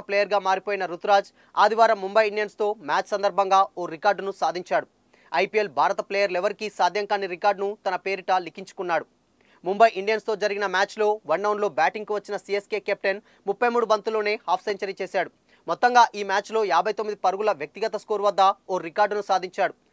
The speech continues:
ఇండియన్ ప్రీమియర్ లీగ్లో అత్యంత వేగంగా ఇన్నింగ్స్ల పరంగా రెండు వేల పరుగులు చేసిన భారత బ్యాటర్గా నిలిచాడు. రుతురాజ్ గైక్వాడ్ యాభై ఏడు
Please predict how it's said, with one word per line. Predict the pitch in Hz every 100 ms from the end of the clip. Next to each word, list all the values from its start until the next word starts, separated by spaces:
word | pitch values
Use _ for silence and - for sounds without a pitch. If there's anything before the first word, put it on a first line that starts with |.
| _ _ 175
ఇండియన్ | 196 214 196
ప్రీమియర్ | 202 208 202
లీగ్లో | 208 196 208 170
అత్యంత | - 214 208
వేగంగా | 202 196 208 208 170
ఇన్నింగ్స్ల | 185 208 214 202
పరంగా | 196 196 190 214 - -
రెండు | 185 226
వేల | 233 226
పరుగులు | 214 220 202
చేసిన | 214 214 208 147
భారత | 170 190 190
బ్యాటర్గా | 185 190 196 190
నిలిచాడు. | 185 - 180 - _ _ _ _ 160
రుతురాజ్ | 165 214 180
గైక్వాడ్ | 202 196 208 196 _ _ _ 147
యాభై | 185 214
ఏడు | 214